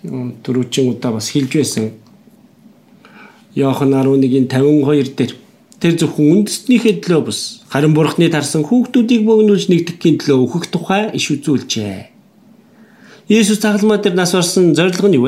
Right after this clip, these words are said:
вэ? Тарсан байсан хүүхдүүдийг өөр өөрсдийн замаар явж байгаа тэр хүүхдүүдийг богнуулан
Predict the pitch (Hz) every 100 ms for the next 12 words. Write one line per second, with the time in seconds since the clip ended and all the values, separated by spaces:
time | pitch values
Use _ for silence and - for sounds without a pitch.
0 | 160 - - - - - - _ _ _
1 | _ - 226 220 - 285 247 233 226 226
2 | 220 208 - 170 165 131 - - _ -
3 | 240 269 247 240 - 247 226 214 208 202
4 | 190 185 190 180 180 170 175 170 175 151
5 | 151 120 202 277 269 269 254 269 302